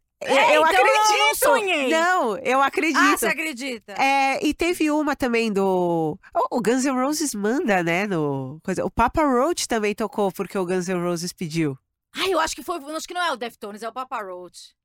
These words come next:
Speaker 1: Ah, eu, eu acho que se bobear foi os dois. Vai que o, o Axl Rose <laughs> ajuda no
Speaker 2: O
Speaker 1: line-up.
Speaker 2: Deftones tocou, né?
Speaker 1: Tocou.
Speaker 2: E você viu?
Speaker 1: Não, eu, eu só fui em um eu não,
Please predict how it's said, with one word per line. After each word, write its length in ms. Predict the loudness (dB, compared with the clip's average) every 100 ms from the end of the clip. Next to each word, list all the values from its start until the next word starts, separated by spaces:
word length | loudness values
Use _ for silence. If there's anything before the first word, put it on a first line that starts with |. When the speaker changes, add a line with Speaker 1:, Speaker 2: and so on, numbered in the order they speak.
| _ -2
Speaker 1:
Ah, 520 | 2 2 2 0 0 -2
eu, 160 | -2
eu 140 | 0 0
acho 220 | 0 -4
que 60 | -8
se 140 | -6
bobear 440 | -2 0 0 0 0
foi 160 | -2
os 60 | -2
dois. 160 | -2 0
Vai 160 | -2
que 100 | 0
o, 380 | 0 2 0 -2 _ _ _
o 60 | -2
Axl 340 | -2 -2 0
Rose 800 | 0 2 0 -2 -2 0 -2 -4 -6 -12 _
<laughs> 240 | -18 -4
ajuda 500 | 0 0 0 0 0
no 120 | 0
Speaker 2:
O 80 | 2
Speaker 1:
line-up. 220 | 2 2
Speaker 2:
Deftones 360 | 2 0 0 -2
tocou, 460 | -6 -4 -4 -4
né? 180 | -4 -4
Speaker 1:
Tocou. 480 | -4 0 0 2 0 -6 _ -20
Speaker 2:
E 60 | -12
você 140 | -10 -12
viu? 340 | -16 -14 -14 -16 _ _ -6
Speaker 1:
Não, 220 | -2 0
eu, 140 | 0 -2
eu 160 | 0 -2
só 180 | 0 -4
fui 200 | -2 -2 -2
em 60 |
um 480 | -4 -4 -6 -10 -12 -18 _ _ _ _ -4
eu 120 |
não, 100 | -2